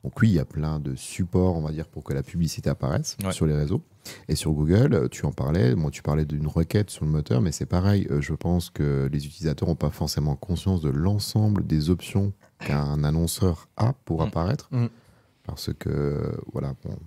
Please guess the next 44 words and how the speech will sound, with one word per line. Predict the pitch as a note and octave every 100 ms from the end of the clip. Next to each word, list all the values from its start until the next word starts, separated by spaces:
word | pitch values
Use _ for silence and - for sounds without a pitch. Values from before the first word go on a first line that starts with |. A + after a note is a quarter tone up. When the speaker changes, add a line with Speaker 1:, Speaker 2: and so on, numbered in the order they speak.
| E2
Speaker 1:
on | -
dé-, | C2
on | C#2
détaillera | D2+ - D#2
les | D#2+ D#2
anglicismes, | E2+ F2+ - - -
mais | D2+ D2+
bon, | D#2 D#2+ -
entre | - D2 -
la | C#2 C#2
search, | - C#2+ D2 -
les |
bumpers, | C#2 C2 C2+ B1+ C2+
les | C2
displays, | C2+ - - -
les | C#2+
vidéos, | C#2 - C#2 -
et |
cetera, | - - -
et | -
cetera, | - E2+
il | E2+
y |
a |
quand | -
même | C#2+
beaucoup, | C#2 C#2 E2 D#2+ -
beaucoup | E2 D#2+ -
d'options. | C#2+ C#2 - -
Speaker 2:
Mm. | G#2+ G2
Speaker 3:
C'est | G2
clair. | - F2+ - _ _ _ _ -
Speaker 1:
Donc, | -
euh, | -
c'est | - -
vous, | D#2+ E2+ - _ _ _ -
étant | - -
dans | C2+
le | B1+
métier, | - -
qui | -
allez | B1+
détailler, | B1 - -
tiens. | - -